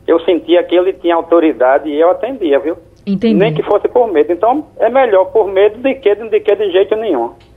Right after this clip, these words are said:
Speaker 2: Sabe que esse é um, um grande dilema da educação? Por isso que a gente tá fazendo esse consultório hoje. Muito obrigada por ter ligado e ter contado aqui um pouco da sua vida, compartilhado com a gente, Jaziel. Ô, doutora Leiliane, essa questão de,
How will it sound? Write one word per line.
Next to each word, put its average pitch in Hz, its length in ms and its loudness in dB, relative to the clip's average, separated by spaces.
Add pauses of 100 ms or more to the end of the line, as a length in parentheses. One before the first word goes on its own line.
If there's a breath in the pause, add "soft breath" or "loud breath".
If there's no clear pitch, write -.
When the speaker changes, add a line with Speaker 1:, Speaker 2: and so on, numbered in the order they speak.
Speaker 2:
Sabe 247 360 0
que 294 100 -2
esse 247 240 2
é 233 60 4
um, 220 80 0
um 190 300 0
grande 214 280 0
dilema 208 480 0
da 196 160 2
educação? 180 640 -4 (500 soft breath)
Por 226 140 2
isso 254 160 -2
que 294 60 0
a 269 40 0
gente 254 140 -4
tá 233 100 -4
fazendo 208 200 -2
esse 202 140 -6
consultório 185 460 0
hoje. 214 280 2
Muito 240 220 0
obrigada 214 420 0
por 196 160 -8
ter 180 440 -2
ligado 175 500 0
e 175 40 -2
ter 180 140 -2
contado 190 400 0
aqui 170 300 -4 (440 loud breath)
um 190 100 4
pouco 185 320 0
da 180 120 2
sua 180 200 -2
vida, 190 220 0
compartilhado 185 540 -2
com 175 80 -2
a 175 40 2
gente, 240 300 0
Jaziel. 180 460 0
Ô, 240 240 4
doutora 240 300 -2
Leiliane, 240 500 2 (680 loud breath)
essa 202 220 -2
questão 247 480 -2
de, 190 360 0